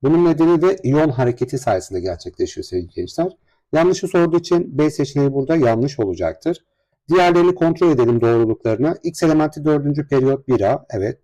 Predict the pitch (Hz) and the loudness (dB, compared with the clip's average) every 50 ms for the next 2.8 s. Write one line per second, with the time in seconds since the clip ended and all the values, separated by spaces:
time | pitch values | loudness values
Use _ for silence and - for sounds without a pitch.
0 | _ _ _ _ _ 110 98 87 90 120 151 - _ _ _ _ _ _ _ - | _ _ _ _ _ -4 -4 -2 -2 -4 -6 -8 _ _ _ _ _ _ _ -2
1 | 147 156 165 160 156 160 160 156 156 151 147 147 - - 151 143 135 123 120 120 | 0 2 2 2 0 0 0 2 2 2 2 0 -2 -2 0 0 2 0 0 0
2 | - 131 127 120 - - 110 92 82 80 87 110 139 165 170 | -2 -2 -4 -2 -2 -2 -2 -2 -2 -2 -2 -2 -2 -2 -2